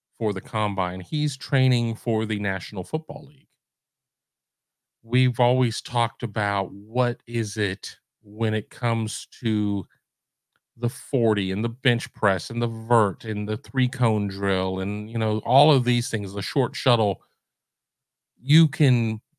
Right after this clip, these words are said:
measure things, you can gather things in terms of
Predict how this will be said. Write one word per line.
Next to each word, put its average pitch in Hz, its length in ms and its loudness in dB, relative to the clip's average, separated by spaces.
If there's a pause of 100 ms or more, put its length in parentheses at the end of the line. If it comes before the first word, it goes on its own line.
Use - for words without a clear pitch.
(420)
measure 120 540 2
things, 139 480 2
you 127 80 2
can 101 340 -4 (120)
gather 123 420 0
things 131 540 0
in 110 160 -12
terms 117 640 -2
of 101 580 -4